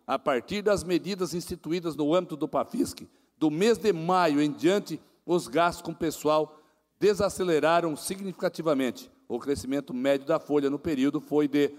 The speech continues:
um por cento, ou seja, o ritmo caiu pela metade. As projeções das secretarias de Estado da Fazenda e da Administração apontam que Santa Catarina deve encerrar dois mil e vinte e três com vinte vírgula cinco bilhões em gasto com pessoal.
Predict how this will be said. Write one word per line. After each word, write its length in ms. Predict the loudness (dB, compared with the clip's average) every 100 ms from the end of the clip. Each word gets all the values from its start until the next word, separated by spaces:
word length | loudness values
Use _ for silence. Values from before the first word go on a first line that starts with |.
| -12 -4
um 200 | -4 -4
por 240 | 0 0
cento, 360 | 0 -2 0 0
ou 100 | -2
seja, 460 | 2 2 2 -2 -10 _ _
o 160 | 0 2
ritmo 320 | 0 -2 -8
caiu 300 | -2 -2 -2
pela 220 | -2 -2
metade. 540 | -2 0 0 0 -4 -18 _ _ _ _ _
As 200 | -2 -2
projeções 640 | 0 -2 2 2 2 0 2
das 160 | 0
secretarias 540 | 0 -2 0 2 2 2
de 80 |
Estado 280 | -2 0 0
da 80 | 0
Fazenda 540 | 0 0 2 0 -2 -8 _ _
e 80 | 0
da 120 | 0
Administração 580 | 0 -2 0 0 0 0
apontam 380 | 0 -2 -2
que 60 | -4
Santa 260 | -4 -2 -4
Catarina 420 | -2 0 0 0
deve 180 | -2 -2
encerrar 380 | -2 0 0
dois 160 | 0 -2
mil 80 | -2
e 40 |
vinte 120 | -8
e 40 | -8
três 400 | 0 2 2 -4 -20 _ -2
com 180 | 0
vinte 320 | 2 -2 -2 2
vírgula 320 | 4 4 2
cinco 280 | 0 -6 -4
bilhões 520 | -4 2 4 4 -2 -12 _
em 160 | -4 0
gasto 300 | 2 0 -2
com 100 | -8
pessoal. 800 | -6 -8 -2 0 0 -4 _